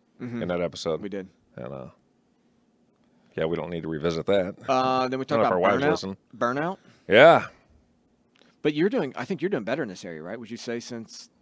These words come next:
Speaker 2: Well, yeah, that's
Speaker 1: twenty twenty-two?
Speaker 2: what happens when you quit one job and start a new one.
Speaker 1: Yeah.
Speaker 2: <laughs> It's real easy to get past burnout of one of 'em.
Speaker 1: Yeah.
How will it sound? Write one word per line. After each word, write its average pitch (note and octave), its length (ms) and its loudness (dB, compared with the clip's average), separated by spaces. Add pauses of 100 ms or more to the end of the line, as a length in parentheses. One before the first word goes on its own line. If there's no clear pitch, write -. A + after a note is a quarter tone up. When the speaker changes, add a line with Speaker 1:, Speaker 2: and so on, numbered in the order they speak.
Speaker 2:
Well, G#2 140 -4
yeah, C3 60 4
that's G#3 60 -2
Speaker 1:
twenty - 60 -4
twenty-two? A2+ 220 -4
Speaker 2:
what A2+ 100 4
happens C#3 260 2
when G#2 100 -2
you G2+ 120 2
quit A#2 200 0
one A#2 180 0
job A2+ 280 4
and A2+ 100 0
start B2 260 6
a A#2+ 40 6
new D#3+ 180 6
one. C#3 180 6
Speaker 1:
Yeah. C3 200 -2 (240)
Speaker 2:
<laughs> D#3+ 100 8 (340)
It's - 160 2
real E3 220 10
easy F3 180 10
to D#3 80 8
get D#3+ 160 8
past D#3+ 340 6
burnout D#3 380 10
of A#2 60 6
one A2+ 200 8
of G#2 180 6
'em. A#2+ 120 2 (280)
Speaker 1:
Yeah. F#2+ 240 -6